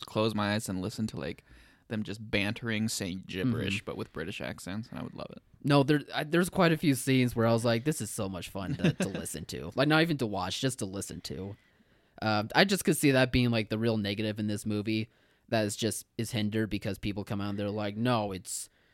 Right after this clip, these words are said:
Speaker 2: mean and insensitive. Don't go see it." When really, it's not trying to be mean and, in-,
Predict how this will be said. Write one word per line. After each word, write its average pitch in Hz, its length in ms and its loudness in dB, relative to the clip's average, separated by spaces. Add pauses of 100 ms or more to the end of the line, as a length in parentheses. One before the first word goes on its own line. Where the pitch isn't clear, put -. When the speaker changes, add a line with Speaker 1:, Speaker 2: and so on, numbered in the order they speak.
(220)
Speaker 2:
mean 123 520 4
and 107 100 0
insensitive. 104 720 -2
Don't 117 220 -2
go 110 100 -2
see 101 260 0
it." 101 80 -2
When 123 140 2
really, 160 300 8
it's 135 180 0
not 135 180 4
trying 113 240 0
to 117 60 0
be 123 120 4
mean 117 200 2
and, 110 180 0 (120)
in-, 104 180 -4